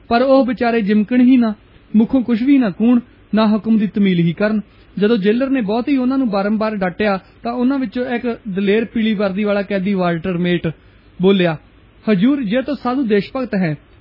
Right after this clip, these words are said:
ਹਮਾਰੀ ਖਾਤਰ ਹੀ ਜੇਲ ਮੇਂ ਪੜੇ ਹੁਏ ਹੈਂ, ਆਪਕਾ ਵੀ ਕੁਛ ਨਹੀਂ ਬਿਗਾੜਤੇ। ਇਨੋਂ ਨੇ ਕਿਆ ਕਸੂਰ ਕੀਆ ਹੈ ਕਿ ਜਿਸਕੇ ਬਦਲੇ ਹਮ ਇਨਸੇ ਖਾਮਖਾ ਕੀ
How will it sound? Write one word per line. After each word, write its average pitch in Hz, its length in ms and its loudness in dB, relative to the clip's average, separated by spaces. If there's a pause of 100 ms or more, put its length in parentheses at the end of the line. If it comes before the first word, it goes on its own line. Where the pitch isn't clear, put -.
(100)
ਹਮਾਰੀ 208 260 0
ਖਾਤਰ 226 320 -4
ਹੀ 247 240 4
ਜੇਲ 233 240 0
ਮੇਂ 269 120 -2
ਪੜੇ 233 260 -2
ਹੁਏ 247 240 0
ਹੈਂ, 277 180 -2 (220)
ਆਪਕਾ 247 400 -2
ਵੀ 302 120 -2
ਕੁਛ 294 240 -2
ਨਹੀਂ 320 120 0
ਬਿਗਾੜਤੇ। 208 580 -2 (420)
ਇਨੋਂ 262 260 4
ਨੇ 311 120 0
ਕਿਆ 294 180 -4
ਕਸੂਰ 311 340 -6
ਕੀਆ 302 260 0
ਹੈ 240 200 -2 (300)
ਕਿ 302 160 2
ਜਿਸਕੇ 269 420 0
ਬਦਲੇ 254 400 2
ਹਮ 240 320 0
ਇਨਸੇ 254 540 2
ਖਾਮਖਾ 269 520 -2
ਕੀ 254 300 0